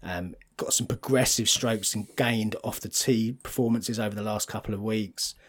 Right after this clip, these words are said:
Seventh for strokes gained putting last week as well, which, um, which was an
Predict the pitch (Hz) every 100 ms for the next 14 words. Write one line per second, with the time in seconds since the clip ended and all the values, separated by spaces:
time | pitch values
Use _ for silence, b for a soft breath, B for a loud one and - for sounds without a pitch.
0 | b b b - - 147 135 - - 143
1 | 127 - 123 117 - 131 110 95 92 -
2 | 95 98 95 110 92 - 95 - - -
3 | 101 92 90 76 73 - 101 - 92 98